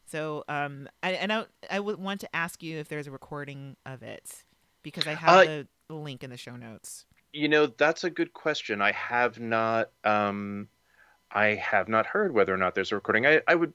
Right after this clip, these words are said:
Speaker 2: b-, imagine that there is because they usually do.
Speaker 1: Okay.
Speaker 2: Um, um, keep all that. I'll, I'll try to look into that and find out. And, um, and whether there is or not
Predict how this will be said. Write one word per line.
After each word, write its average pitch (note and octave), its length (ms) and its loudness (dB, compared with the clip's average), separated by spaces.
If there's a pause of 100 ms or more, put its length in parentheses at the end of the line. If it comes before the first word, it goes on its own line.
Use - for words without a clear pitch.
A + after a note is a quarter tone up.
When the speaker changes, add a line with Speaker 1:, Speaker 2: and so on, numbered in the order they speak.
(160)
Speaker 2:
b-, C3+ 180 2
imagine D3 400 2
that A2 140 -4
there F#2+ 180 4
is F2+ 220 2
because F#2 420 -6
they F#2+ 140 2
usually F#2 400 -2
do. F2+ 460 -2 (180)
Speaker 1:
Okay. C#3+ 240 -10 (320)
Speaker 2:
Um, F#2 440 2 (140)
um, F#2 180 -2
keep - 240 -10
all F2+ 120 6
that. F2 200 4
I'll, A2 260 6 (120)
I'll A2+ 180 6
try A2+ 220 2
to G2 320 4
look G2+ 220 -6
into G#2 220 -4
that F2 280 2
and F2 160 -8
find F2 300 0
out. E2+ 300 0 (440)
And, B2 400 6 (100)
um, A#2 480 0 (100)
and B2+ 200 2
whether E3 180 4
there C3+ 220 2
is C3+ 140 0
or A#2 100 2
not G#2+ 440 2